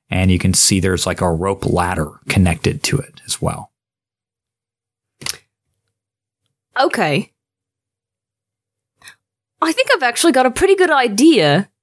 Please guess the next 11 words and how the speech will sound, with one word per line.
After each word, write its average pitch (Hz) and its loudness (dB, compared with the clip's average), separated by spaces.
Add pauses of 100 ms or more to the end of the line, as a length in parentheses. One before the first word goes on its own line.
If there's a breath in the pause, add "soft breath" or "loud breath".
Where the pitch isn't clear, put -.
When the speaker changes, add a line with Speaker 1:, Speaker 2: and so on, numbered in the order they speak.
(100)
Speaker 2:
who 302 2
this 302 4
could 190 -2
be. 226 4 (760)
Um, 165 2 (1120)
and 339 -2
I 381 0
think - -8
we 698 0
should 554 0
just - 0